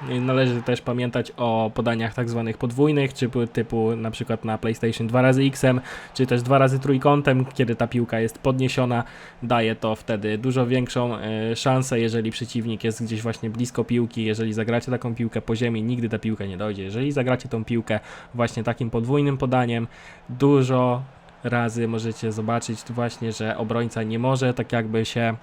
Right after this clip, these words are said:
e, nie widzi tej piłki, ta piłka mu gdzieś przelatuje i macie czystą sytuację do oddania strzału.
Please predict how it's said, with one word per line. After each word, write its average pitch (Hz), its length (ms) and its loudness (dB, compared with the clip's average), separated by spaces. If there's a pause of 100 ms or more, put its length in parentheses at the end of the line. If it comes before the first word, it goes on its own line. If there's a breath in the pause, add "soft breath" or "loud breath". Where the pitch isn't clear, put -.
e, 113 340 0 (140)
nie 135 200 4
widzi 151 240 4
tej 143 180 6
piłki, 135 320 4
ta 123 120 2
piłka 120 300 2
mu 113 120 0
gdzieś 107 220 -6
przelatuje 110 600 -2 (440 loud breath)
i 104 240 -6 (440 loud breath)
macie 113 560 -2
czystą 139 400 0
sytuację 107 600 -2
do 151 300 4
oddania 101 460 -4
strzału. - 640 -6